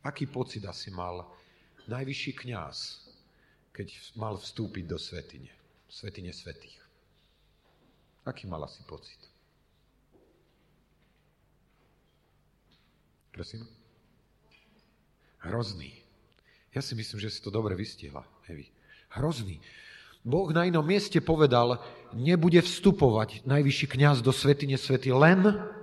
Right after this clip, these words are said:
jeden jediný raz za rok.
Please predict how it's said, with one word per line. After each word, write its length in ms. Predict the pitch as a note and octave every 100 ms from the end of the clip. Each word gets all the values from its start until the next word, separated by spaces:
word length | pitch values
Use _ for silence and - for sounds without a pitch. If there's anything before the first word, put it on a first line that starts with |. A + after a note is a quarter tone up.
| - - - - - _ _ _ _ _
jeden 380 | F#2 C3+ B2 F2+
jediný 480 | G2+ G#2+ F#2 D#2+ D#2+
raz 480 | D#2+ - - - - _ _ _ _ _ _ _ _ _ _ _ _ _ -
za 480 | F2 E2 D#2 D2 - - - - - _ _ _ -
rok. 480 | - - - -